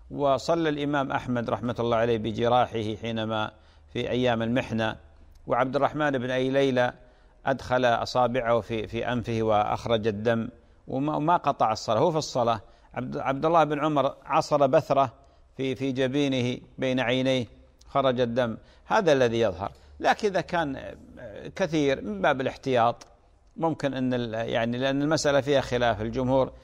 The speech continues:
يذهبون إلى أنها، إلى أن ال-، إلى أن يبطل بهذا،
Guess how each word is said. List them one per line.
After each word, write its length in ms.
يذهبون 500
إلى 280
أنها، 580
إلى 400
أن 320
ال-، 400
إلى 240
أن 300
يبطل 480
بهذا، 680